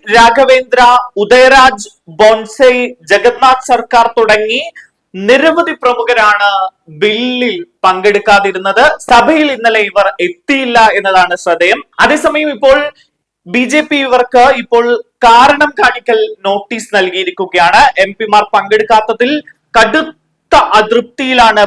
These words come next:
ബി ജെ പി കേന്ദ്ര നേതൃത്വം എന്നാണ് അറിയാൻ കഴിയുന്നത്. എല്ലാവരോടും ചർച്ചയിൽ പങ്കെടുക്കണമെന്ന് നേരത്തെ തന്നെ അറിയിച്ചിരുന്നുവെങ്കിലും പങ്കെടുക്കാത്തതിൽ അതൃപ്തി ഇപ്പോൾ പുകയുകയാണ്. അതുകൊണ്ട് തന്നെ ബി ജെ പിക്കുള്ളിൽ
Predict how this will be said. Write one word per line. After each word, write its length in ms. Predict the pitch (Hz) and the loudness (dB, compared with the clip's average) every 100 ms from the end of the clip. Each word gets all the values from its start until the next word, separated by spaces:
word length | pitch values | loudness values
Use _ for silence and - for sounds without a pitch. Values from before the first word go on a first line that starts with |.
| 202 | -2
ബി 100 | 202 | -2
ജെ 60 | 214 214 | -2 -2
പി 260 | 202 196 - | -6 -8 -4
കേന്ദ്ര 360 | 202 196 185 196 - 160 | -4 -2 0 0 0 -6
നേതൃത്വം 540 | 180 185 202 208 190 | -6 -4 -4 -2 -2
എന്നാണ് 280 | 180 175 170 | 0 2 2
അറിയാൻ 340 | 160 165 170 170 180 | 0 0 -4 -4 -4
കഴിയുന്നത്. 600 | 160 165 185 185 254 302 - _ 170 | 0 0 0 2 2 0 -4 _ -4
എല്ലാവരോടും 680 | 180 220 247 285 269 247 240 | 2 4 4 2 0 -2 -2
ചർച്ചയിൽ 420 | 196 196 226 220 | -2 -2 -8 -2
പങ്കെടുക്കണമെന്ന് 640 | 185 190 220 226 220 208 202 185 | -2 0 -2 0 -2 -2 -6 -2
നേരത്തെ 480 | 185 220 262 277 277 | 0 2 0 0 -2
തന്നെ 240 | 247 226 202 | -2 -2 -2
അറിയിച്ചിരുന്നുവെങ്കിലും 1000 | 185 220 247 277 233 220 190 233 220 302 - _ - | -2 -8 -10 -10 -6 -6 -4 -6 -8 -10 -16 _ -4
പങ്കെടുക്കാത്തതിൽ 880 | 214 262 240 226 185 185 180 175 175 _ - | -2 0 -2 -2 -2 -4 -6 -8 -12 _ -2
അതൃപ്തി 520 | 165 165 214 214 208 | -2 -2 -8 -8 -14
ഇപ്പോൾ 480 | 170 - 165 165 175 - | -14 -10 -8 -8 -12 -16
പുകയുകയാണ്. 800 | 143 156 170 170 165 165 226 302 _ - | -10 -8 -8 -4 0 0 0 -4 _ -8
അതുകൊണ്ട് 380 | 190 214 254 254 | -4 -2 -2 -2
തന്നെ 260 | 254 285 302 _ | 0 -2 -6 _
ബി 160 | 180 294 | -4 -4
ജെ 160 | 254 | -2
പിക്കുള്ളിൽ 760 | 330 294 - 262 294 277 240 | -4 -6 -8 -6 -4 -4 -6